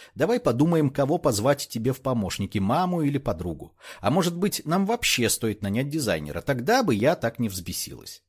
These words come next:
Пожалуй, я бы даже задумалась и, скорее всего, пришла бы к решению, что мне следует справиться с обоями самой, без советчиков.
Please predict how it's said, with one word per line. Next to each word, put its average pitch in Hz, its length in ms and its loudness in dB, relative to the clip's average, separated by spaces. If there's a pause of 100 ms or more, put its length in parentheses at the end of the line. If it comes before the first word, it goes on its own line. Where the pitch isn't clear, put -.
(420)
Пожалуй, 139 360 4
я 143 120 4
бы 135 100 0
даже 120 260 4
задумалась 110 720 2
и, 104 40 -4
скорее 160 400 0
всего, 104 260 -2
пришла 131 360 -2
бы 113 100 -2
к - 80 -8
решению, 131 480 0
что - 160 -2
мне 131 200 0
следует 135 400 -2
справиться 135 460 -2
с - 80 0
обоями 123 400 2
самой, 117 520 0 (200)
без 120 320 2
советчиков. - 640 -4